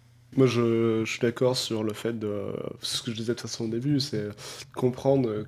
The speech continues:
quelle est l'essence du personnage, euh, le milieu dans lequel il vit, mais aussi tout simplement le plaisir de le dessiner, de le redessiner, euh, jusqu'à connaître, euh, entre guillemets,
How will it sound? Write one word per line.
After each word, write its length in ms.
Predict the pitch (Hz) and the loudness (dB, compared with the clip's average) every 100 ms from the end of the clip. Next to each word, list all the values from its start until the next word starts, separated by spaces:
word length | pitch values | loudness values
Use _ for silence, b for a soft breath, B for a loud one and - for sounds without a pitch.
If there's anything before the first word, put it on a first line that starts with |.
| - | -4
quelle 160 | 113 | -2
est 40 | 113 | 0
l'essence 400 | 110 - 120 120 | -2 -6 -8 -6
du 100 | 113 | -8
personnage, 540 | 107 - 117 120 113 | -8 -4 -2 -2 -2
euh, 60 | 104 101 | -6 -8
le 80 | 101 | -6
milieu 260 | 104 110 117 | -2 0 0
dans 80 | 113 | -2
lequel 220 | - 104 | -4 -10
il 80 | 101 | -6
vit, 200 | 113 131 b b b b _ _ - - - | -6 -6 b b b b _ _ -20 -18 -6
mais 60 | 113 | -2
aussi 220 | - 120 | -2 -2
tout 80 | - | -4
simplement 280 | 110 113 | -4 -2
le 60 | 117 | -2
plaisir 300 | 120 117 120 | 0 -2 0
de 40 | 113 | 0
le 80 | |
dessiner, 480 | 110 113 - 117 120 | 0 -2 0 2 2
de 80 | 117 | 2
le 80 | 107 | -2
redessiner, 680 | 107 104 110 - 110 117 117 | -4 -6 -4 -4 -2 -2 -2
euh, 100 | 101 104 b b b b b - | -6 -12 b b b b b -10
jusqu'à 280 | 110 - 113 | -4 0 0
connaître, 460 | 110 110 113 - 104 | 0 0 0 -2 -2
euh, 160 | 104 | -2
entre 160 | 104 110 | -4 -4
guillemets, 260 | 101 107 | -2 0